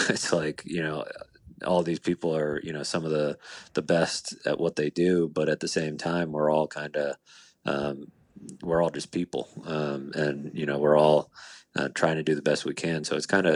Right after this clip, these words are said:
it, it's fun in that way and motivating in that way that you're, you're not just, you know, doing it for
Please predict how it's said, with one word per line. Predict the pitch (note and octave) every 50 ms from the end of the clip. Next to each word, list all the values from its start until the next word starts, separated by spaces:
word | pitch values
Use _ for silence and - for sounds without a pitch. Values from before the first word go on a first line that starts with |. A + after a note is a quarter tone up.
| - - F2
it, | E2+ -
it's | - F2 - -
fun | - - G2 G2 F#2 F2+
in | E2+ E2
that | E2+ E2 D#2+ C2+ A#1+
way | D#2+ D#2+ D#2
and | D#2 D#2
motivating | D#2 E2+ F2 F2 F2 - E2 E2 D#2+ D#2+ D#2 D#2
in | D#2 D2+
that | D2+ D2+ D2+ -
way | - D2+ D2+ D2+
that | D2+ C#2+ - -
you're, | D2 D2+ D2+ D2 C#2 - _ - - - - - -
you're | - E2 D#2+
not | E2 E2 D#2+ -
just, | F2+ E2+ D#2 - - - - _ _ _ _ - -
you | - E2 D2+
know, | C#2+ C#2+
doing | C#2+ - E2+ E2+ E2 D#2+ D2+
it | D2 C#2+ -
for | - - D#2+ D2+ D2 C#2+ C#2+ C#2 C2